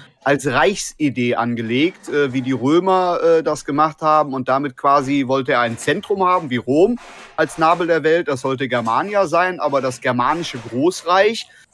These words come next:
das sollte ja auch dann diese Nationalstaatlichkeit eigentlich auflösen. Das sollte ja eigentlich dann quasi ein Nazi-Europa werden.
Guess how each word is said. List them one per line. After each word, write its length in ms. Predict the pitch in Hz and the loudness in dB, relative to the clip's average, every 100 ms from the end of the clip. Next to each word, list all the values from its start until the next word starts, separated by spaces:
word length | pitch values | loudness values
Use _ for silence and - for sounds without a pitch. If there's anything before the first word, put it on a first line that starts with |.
| - | -10
das 180 | 139 | -8
sollte 320 | - 147 160 170 | -2 -2 0 0
ja 100 | 151 | 0
auch 180 | 156 | -2
dann 200 | 160 156 | -2 -4
diese 200 | 143 143 | -4 -4
Nationalstaatlichkeit 1500 | 139 147 - 139 120 135 170 180 - 156 160 160 - 156 160 | -4 -4 -4 -4 2 2 2 0 0 0 0 -4 -2 -2 0
eigentlich 340 | 151 143 151 - | -2 -6 -8 -2
auflösen. 560 | 196 - 120 117 101 | -2 -2 -6 -6 -10
Das 140 | 101 - | -16 -8
sollte 220 | 127 127 | -6 -4
ja 100 | 127 | -2
eigentlich 300 | 117 131 139 | -2 -6 -6
dann 160 | 151 143 | -6 -4
quasi 340 | 147 151 139 | -2 -2 -2
ein 160 | 139 151 | -4 0
Nazi-Europa 840 | 165 196 - 120 113 107 104 110 | 0 0 -4 -6 -6 -8 -8 -8
werden. 340 | 107 117 143 | -4 -4 -4